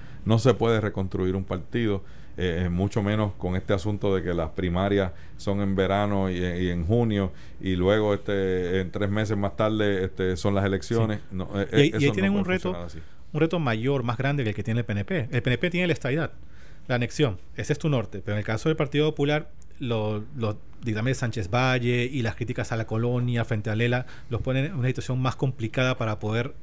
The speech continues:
Speaker 2: reagruparse en función ideal. Creo que al, el Partido Popular le toca también rediseñar o reescribir el ideal como tal de una forma que sea coherente para todos los, los, los, los miembros del partido, o convertirse quizá en una especie de M V C, ¿no? De, de gente con distintas ideologías, desde la soberanía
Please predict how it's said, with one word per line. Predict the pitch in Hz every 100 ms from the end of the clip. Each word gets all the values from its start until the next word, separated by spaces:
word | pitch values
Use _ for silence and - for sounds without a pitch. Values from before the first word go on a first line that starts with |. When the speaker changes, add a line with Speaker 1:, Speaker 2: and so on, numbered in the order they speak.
| -
Speaker 2:
reagruparse | 113 117 113 104 127 135 -
en | 113
función | - 107 117 117
ideal. | 120 104 110
Creo | 123
que | 127 143 - - - -
al, | - 113 113 -
el | 120
Partido | 113 104 135
Popular | 147 123 135
le | 131
toca | 131 139
también | 135 117 127 135 - -
rediseñar | 117 123 120 - 107 110 151 135 110 - - - -
o | 120
reescribir | 113 107 - 107 113 135 - - - -
el | 123
ideal | 117 110 110 123
como | 139 127
tal | 131 139 131
de |
una | 117 120
forma | 143 131 131
que | 117
sea | - 127
coherente | 117 113 117 156 151
para | 113 107
todos | 113 117
los, | 120 104
los, | 117 104 104
los, | 123 104 104
los | 135 101
miembros | 107 110
del | 110
partido, | 110 175 165 120 120 - - -
o | 123
convertirse | 123 123 117 135 165
quizá | - 131 156 147
en | 135
una | 139
especie | - 143 156
de | 139 131
M |
V | 143
C, | - 220 135
¿no? | 113
De, | 131 110
de | 110
gente | 101 110
con | 135
distintas | 123 127 135 -
ideologías, | 123 143
desde | 117 110
la | -
soberanía | 110 110 107 143 180 170